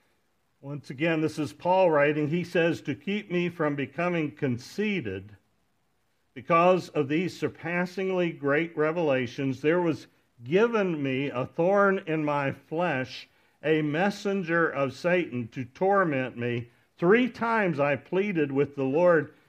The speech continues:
to take it away from me." Okay, so Paul's life was plagued with this, what he calls a thorn in his flesh. Now,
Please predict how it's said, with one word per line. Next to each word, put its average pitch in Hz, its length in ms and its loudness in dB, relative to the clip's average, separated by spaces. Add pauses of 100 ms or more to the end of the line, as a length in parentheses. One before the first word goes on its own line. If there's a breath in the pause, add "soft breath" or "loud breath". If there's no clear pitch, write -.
(120)
to 151 100 -2
take 180 340 -2
it 156 100 0
away 151 340 2
from 147 320 -4
me." 104 220 -6 (1300)
Okay, 180 360 2
so 190 340 2 (100)
Paul's 220 560 2
life 180 580 0
was 143 240 -2
plagued 175 540 -2
with 135 240 -2
this, 151 400 -4
what 139 160 0
he 160 120 0
calls 131 600 -2 (380 soft breath)
a 135 120 -4
thorn 151 680 0
in 139 160 -4
his 123 280 -4
flesh. 165 500 -6
Now, 135 200 -4